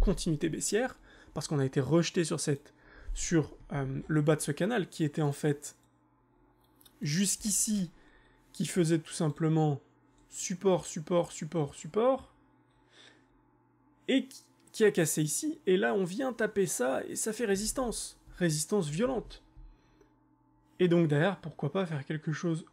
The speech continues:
comme ceci, pour venir poser, peut-être aller chercher et défoncer tout ça,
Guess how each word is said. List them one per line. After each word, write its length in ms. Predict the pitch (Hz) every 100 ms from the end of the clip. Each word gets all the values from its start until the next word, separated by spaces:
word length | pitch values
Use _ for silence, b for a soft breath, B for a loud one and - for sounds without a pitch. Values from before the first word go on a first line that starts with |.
| _
comme 200 | 160 143
ceci, 420 | - - - 214 b b b b _
pour 180 | - 170
venir 460 | 151 139 147 175 - _ _ _ _ -
poser, 480 | 170 156 160 165 - -
peut-être 360 | 151 156 151
aller 140 | 143 139
chercher 600 | - 156 - 165 175 -
et 80 | 151
défoncer 500 | 156 160 170 147 151
tout 140 | -
ça, 240 | - 180